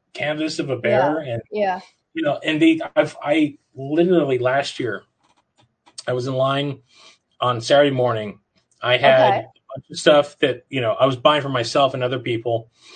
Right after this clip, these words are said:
Speaker 1: And there was this gentleman, and I think, I wanna say he was, like, from Argentina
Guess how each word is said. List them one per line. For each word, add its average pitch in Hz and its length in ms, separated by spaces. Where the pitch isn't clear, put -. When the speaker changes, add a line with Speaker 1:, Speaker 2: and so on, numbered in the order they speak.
Speaker 1:
And 127 100
there 135 80
was 123 120
this 117 200
gentleman, 117 540
and 101 100
I 107 160
think, 311 340
I 139 180
wanna 190 260
say 247 420
he 185 80
was, 170 240
like, 170 160
from 156 140
Argentina 131 840